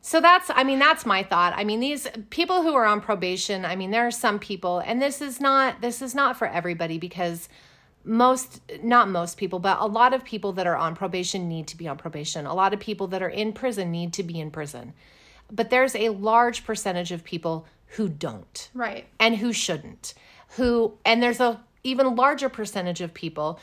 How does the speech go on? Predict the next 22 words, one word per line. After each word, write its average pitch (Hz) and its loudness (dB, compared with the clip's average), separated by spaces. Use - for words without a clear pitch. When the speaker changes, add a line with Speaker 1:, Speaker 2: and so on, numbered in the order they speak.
Speaker 1:
who 294 -4
made 294 0
mistakes 240 -2
in 208 0
their 185 -2
twenties, 190 -6
who 262 2
are 254 8
now 254 4
grown-ass, 214 0
responsible 220 -2
people 185 -2
who 190 -2
have 175 -2
changed 202 -4
their 233 0
life 165 -2
and 214 -2
who 202 -2
are 208 0
different 214 -2
people, 170 -6